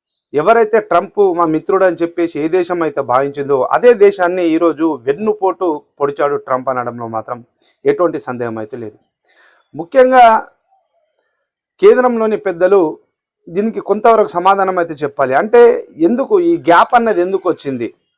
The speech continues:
అమెరికాకి ఇండియాకి గ్యాప్ అన్నది ఎందుకు వచ్చింది? అంటే న్యాచురల్గా అన్ని దేశాలకు సుంకాలను పెంచాడు కాబట్టి పెంచాడా? సరే, మరి అన్ని దేశాలకు సుంకాలను పెంచారు కాబట్టి పెంచాడని అనుకుందాం.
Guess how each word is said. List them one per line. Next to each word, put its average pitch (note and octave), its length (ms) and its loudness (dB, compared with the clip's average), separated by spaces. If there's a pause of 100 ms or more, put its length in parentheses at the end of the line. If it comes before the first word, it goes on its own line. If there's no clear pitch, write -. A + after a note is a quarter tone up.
(140)
అమెరికాకి F3 600 0
ఇండియాకి E3 380 0
గ్యాప్ C#3+ 320 0
అన్నది D3 260 -4
ఎందుకు C3 280 -8
వచ్చింది? A2+ 320 -14
అంటే E3+ 240 -4
న్యాచురల్గా G3 580 0
అన్ని E3+ 220 0
దేశాలకు F3+ 600 0
సుంకాలను E3+ 460 -6
పెంచాడు D#3 380 -6
కాబట్టి C#3+ 380 -2
పెంచాడా? B2+ 480 -6 (880)
సరే, A3+ 200 2
మరి A3 180 4
అన్ని F3 180 2
దేశాలకు G#3 420 4
సుంకాలను F#3 440 -4
పెంచారు E3+ 360 -2
కాబట్టి E3+ 340 2
పెంచాడని D#3+ 640 -2
అనుకుందాం. D3 540 -8